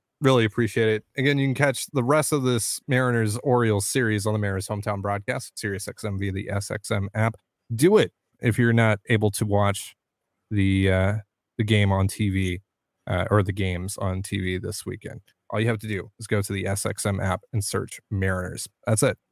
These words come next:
Simple as that. All right. That's gonna do it for our show. Thank you so much for joining us here on the Locked On Mariners podcast. For Colby Patnode,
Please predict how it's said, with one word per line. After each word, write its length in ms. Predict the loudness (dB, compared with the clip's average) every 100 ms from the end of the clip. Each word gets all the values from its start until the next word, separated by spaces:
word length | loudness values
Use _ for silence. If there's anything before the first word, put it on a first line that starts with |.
| _
Simple 380 | 2 4 6 6
as 100 | 4
that. 220 | 0 -6 -14 _ -20 -20 _ _ _ 6
All 60 |
right. 180 | 6 6 -2 _ _
That's 180 | 2 4
gonna 160 | 4 6
do 140 | 6
it 40 |
for 120 | 6 4
our 40 |
show. 260 | 2 -4 -8 _
Thank 100 | 0
you 40 | 0
so 100 | 2
much 160 | 0 2
for 80 |
joining 260 | 4 4 6
us 140 | 4
here 160 | 4 4
on 160 | 4 4
the 60 |
Locked 260 | 4 2 0
On 160 | 0
Mariners 300 | 0 -2 -4
podcast. 640 | 0 2 2 2 2 2 -2
For 100 | -6
Colby 340 | 0 2 2
Patnode, 460 | 2 0 0 -2